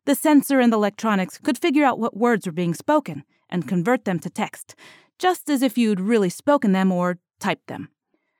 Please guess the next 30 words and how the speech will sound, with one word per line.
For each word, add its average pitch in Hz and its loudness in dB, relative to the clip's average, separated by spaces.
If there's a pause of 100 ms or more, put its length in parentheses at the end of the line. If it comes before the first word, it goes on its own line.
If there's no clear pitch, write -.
(420)
The 202 2
application 214 0
went 175 -4
viral, 233 0 (320)
and 214 0
people 294 2
had 247 2
a 220 0
reliable 240 2
way 226 2
to 214 -4
send 220 0
and 190 0
receive 185 -4
text - -6
silently 214 -2 (360)
and 196 0
without 185 -2
a 262 -6
keyboard 180 -4
or 160 -6
smartphone. 160 -2 (840)
People 330 2
with 226 0
the 185 -4
Subvox 233 0
app 285 -2 (380)
could 240 0
send 277 4
text, - -2